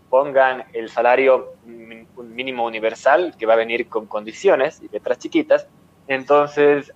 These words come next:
antes de eso ya tenemos que tener nuestros sistemas de log-, de, de mesh networks, porque obviamente no vas a poder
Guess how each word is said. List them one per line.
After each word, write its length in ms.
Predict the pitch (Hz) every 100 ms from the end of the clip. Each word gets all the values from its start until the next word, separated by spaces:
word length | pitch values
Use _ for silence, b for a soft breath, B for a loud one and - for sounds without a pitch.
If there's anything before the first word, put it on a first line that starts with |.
| -
antes 340 | 165 196 208
de 80 | 202
eso 140 | 196
ya 140 | 175 165
tenemos 340 | 165 165 160
que 80 | -
tener 280 | 131 123 127
nuestros 480 | 123 - 123 - - _
sistemas 440 | - - 151 143 -
de 80 | 117
log-, 320 | 131 - - _
de, 200 | 120 117 117
de 100 | 110
mesh 380 | 113 135 156 -
networks, 460 | 139 113 120 131 -
porque 440 | 104 - 110 101 -
obviamente 600 | 120 120 120 113 127 117
no 80 | 117
vas 160 | 117 117
a 80 |
poder 320 | - - -